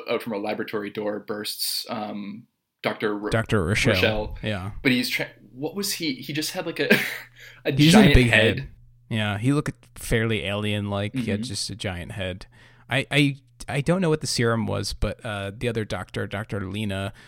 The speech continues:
Speaker 2: the, the love interest of Doctor Arcane, she stabs him at one point with some kind of serum and, like, throws him in this, like, cell.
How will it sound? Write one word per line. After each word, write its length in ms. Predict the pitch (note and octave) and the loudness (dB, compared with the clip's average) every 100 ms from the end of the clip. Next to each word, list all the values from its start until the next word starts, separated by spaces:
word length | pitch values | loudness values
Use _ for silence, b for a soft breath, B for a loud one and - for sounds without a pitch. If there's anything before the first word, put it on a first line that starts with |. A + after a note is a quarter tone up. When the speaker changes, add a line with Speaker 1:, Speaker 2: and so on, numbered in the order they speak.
| B - | B -4
Speaker 2:
the, 280 | A2+ G2+ G#2 | -2 -2 -4
the 180 | C3 A2 | -2 -2
love 220 | G#2+ A2 | 0 -2
interest 420 | G#2+ G2+ A2 G2 | -2 -2 -4 -4
of 100 | G#2 | -6
Doctor 300 | G#2+ F#2+ - G2 | -6 -6 -4 -4
Arcane, 640 | G2 - A2 G2+ F#2+ G2+ B B - | -4 -4 -2 -2 -4 -8 B B -8
she 680 | - A#2+ A#2 A2 G#2 G2 - | -2 2 2 0 -2 -4 -6
stabs 460 | - A#2+ A#2 A2 - | -6 -4 -4 -4 -4
him 120 | A2 | -4
at 80 | - | -4
one 160 | G2+ G2+ | -4 -2
point 300 | A2 G2 - | -2 -4 -8
with 160 | G2+ | -10
some 120 | - G#2 | -8 -8
kind 180 | A2+ G2 | -8 -8
of 60 | |
serum 420 | - G#2 G2 G2 | -6 -6 -4 -6
and, 100 | G2 | -8
like, 200 | G2 F#2+ | -8 -10
throws 500 | - - B2 A2 G#2+ | -8 -6 -4 -4 -4
him 120 | G#2+ G2 | -6 -6
in 100 | G2 | -6
this, 200 | F#2 G2 | -8 -8
like, 160 | F2+ | -8
cell. 560 | - G#2+ F#2 F#2 F#2 | -8 -6 -8 -8 -10